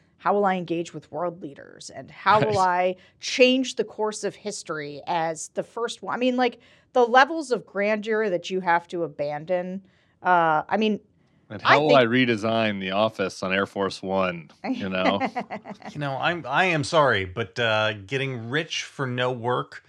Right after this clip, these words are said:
Speaker 2: and then being able to do meaningful philanthropy in your com-, community with that money
Speaker 3: Yeah,
Speaker 2: seems
Speaker 3: sure.
Speaker 2: like an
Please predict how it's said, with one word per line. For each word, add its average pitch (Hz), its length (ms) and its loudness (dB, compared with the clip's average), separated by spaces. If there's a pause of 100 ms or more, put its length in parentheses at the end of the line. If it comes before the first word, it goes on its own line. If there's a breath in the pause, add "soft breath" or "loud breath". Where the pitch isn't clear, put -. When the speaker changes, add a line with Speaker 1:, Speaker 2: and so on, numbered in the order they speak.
(300 soft breath)
Speaker 2:
and 120 160 -6
then 113 180 0
being 120 240 -4
able 113 220 -4
to 110 280 -6
do 123 320 -4
meaningful 120 480 -4
philanthropy 120 760 -6
in 120 80 -6
your 101 140 -4
com-, 104 320 -8 (140)
community 113 400 -6
with 107 160 -8
that 110 200 -2
money 117 360 -4
Speaker 3:
Yeah, 175 80 -8
Speaker 2:
seems 147 160 0
Speaker 3:
sure. 147 80 0
Speaker 2:
like - 120 -4
an 113 100 -8